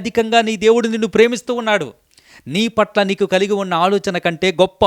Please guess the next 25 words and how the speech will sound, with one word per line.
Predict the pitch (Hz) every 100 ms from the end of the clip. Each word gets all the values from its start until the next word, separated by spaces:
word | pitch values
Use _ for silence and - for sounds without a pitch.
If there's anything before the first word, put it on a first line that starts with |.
| 175
ఆలోచనలు | 202 214 - 196 180
ఆయన | 180 175
నీ | 175 190
ఎడల | 220 214 208
కలిగి | 233 247
ఉన్నాడు | 220 202 190
కాబట్టి | 165 160 123 123 - - _ 120
దీని | 160 156
గురించి | 180 - 185
నువ్వు | 160 160
చింతించాల్సిన | 165 170 160 165 147 160
అవసరం | 185 208 180
లేదు. | 196 190 135 _ -
పరలోకంలో | 127 165 170 170 165 165 165
మనకు | 160 160
ఒక | 156 147
గొప్ప | -
తండ్రి | 185 156 170 214
ఉన్నాడు | 196 202 202 190 - _ _ _ _ _
అని | 120 135
మీరు | 139 127
గుర్తించినప్పుడు | 147 - 185 156 151 131 110 127 - - _ - _ -
మీరు | 120 127
దేనికి | 139 170 175 156
చింతించరు. | 151 170 143 104